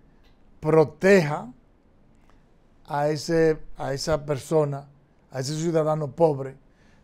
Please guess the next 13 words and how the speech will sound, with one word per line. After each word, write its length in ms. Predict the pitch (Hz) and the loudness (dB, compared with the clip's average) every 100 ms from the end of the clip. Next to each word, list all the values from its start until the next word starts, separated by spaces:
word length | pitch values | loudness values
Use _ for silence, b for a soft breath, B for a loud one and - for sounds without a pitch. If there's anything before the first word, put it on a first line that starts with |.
| _ - | _ 0
tanto 640 | 160 175 170 208 214 - _ _ - | 2 4 4 4 4 -6 _ _ -8
enterrando 840 | 165 170 165 147 160 202 202 190 156 | -6 -2 -2 2 2 2 2 0 2
dignamente 1000 | 180 190 175 190 190 202 147 123 226 - _ _ _ _ - | 0 0 -2 -2 0 0 -2 -6 -12 -16 _ _ _ _ -6
a 80 | 147 | -4
ese 180 | 170 | -2
neonato 460 | 175 175 165 160 160 | -2 -2 -2 -4 -4
que 100 | 156 | -6
murió, 300 | 170 165 170 | -4 -4 -4
porque 220 | 226 196 | -4 -4
la 100 | 147 | -4
mamá 260 | 143 139 147 | -4 -4 -4
no 120 | 147 | -6
tiene 340 | 147 151 147 | -6 -6 -6